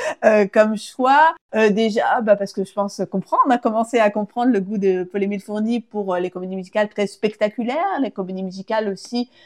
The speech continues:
à l'esthétique, si on peut dire, très cinématographique. Enfin, c'est aussi ce qu'il en fait dans, dans sa mise en scène. Le style de cette partition, euh, très, très symphonique, très chorale, convient très bien,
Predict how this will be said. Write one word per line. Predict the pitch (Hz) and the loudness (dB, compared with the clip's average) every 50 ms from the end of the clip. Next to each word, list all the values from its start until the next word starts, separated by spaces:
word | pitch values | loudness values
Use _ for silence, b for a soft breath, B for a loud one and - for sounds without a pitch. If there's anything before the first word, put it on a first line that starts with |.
| b b | b b
à | - 185 180 | 0 0 2
l'esthétique, | 185 190 190 - - 226 220 214 - 240 226 214 | 0 0 -2 -4 -4 -6 -4 -4 -4 -6 -8 -6
si | - - | -6 -8
on | 202 190 | -8 -8
peut | 190 - 202 | -6 -8 -10
dire, | 185 190 220 214 - _ | -6 -6 -6 -8 -8 _
très | - - 233 208 | -8 -4 -4 -4
cinématographique. | 214 - - - 240 240 233 220 202 208 180 202 - 220 202 - 208 202 - - 403 415 - | -4 -6 -4 0 2 2 2 2 0 -2 -4 -2 -4 -4 2 2 2 2 4 2 0 0 0
Enfin, | 220 202 - 175 175 | -4 -6 -6 -6 -6
c'est | - 185 | -6 -8
aussi | 170 170 175 - 208 | -8 -8 -8 -10 -12
ce | - | -12
qu'il | - 190 165 | -8 -8 -8
en | 165 175 | -8 -8
fait | - 202 190 | -8 -8 -8
dans, | 175 156 - - | -8 -8 -10 -6
dans | 180 190 185 | -4 -4 -4
sa | - 196 190 | -4 -4 -8
mise | 190 180 190 | -8 -8 -8
en | 175 180 | -10 -10
scène. | 180 - - 254 311 339 330 277 247 - _ _ _ _ _ - | -10 -8 -6 -4 -4 -2 -4 -4 -6 -8 _ _ _ _ _ -4
Le | 196 214 233 240 | 0 2 2 2
style | 220 - _ - 294 330 330 285 208 208 196 | 2 -2 _ -4 -2 0 4 6 4 4 4
de | 196 202 | 0 -6
cette | 202 - 202 196 - | -4 -4 -6 -4 -2
partition, | 208 208 208 - 254 247 - - 285 302 285 285 285 285 277 - - | -4 -4 -4 -4 -6 -6 -6 -4 -2 0 0 0 0 -2 -2 0 2
euh, | 202 196 | 2 2
très, | 190 - - - 208 190 - | 2 0 -4 -4 -4 -4 -4
très | - - 233 220 | -4 -2 -2 -2
symphonique, | 220 233 214 208 - 240 240 233 247 262 262 262 269 254 - | -2 -2 -6 -4 -4 -4 -4 -2 -2 0 0 0 -2 -2 -4
très | - 233 202 | -6 -8 -6
chorale, | 190 - 214 214 214 220 220 226 233 240 240 226 208 196 196 | -4 -2 -2 0 2 4 4 4 4 4 2 4 4 2 2
convient | - 196 190 185 185 202 208 208 208 | 0 -4 -6 -6 -4 -4 -2 -2 -2
très | 208 - - 277 240 | -4 0 0 2 2
bien, | 214 220 277 330 | 2 2 -2 -2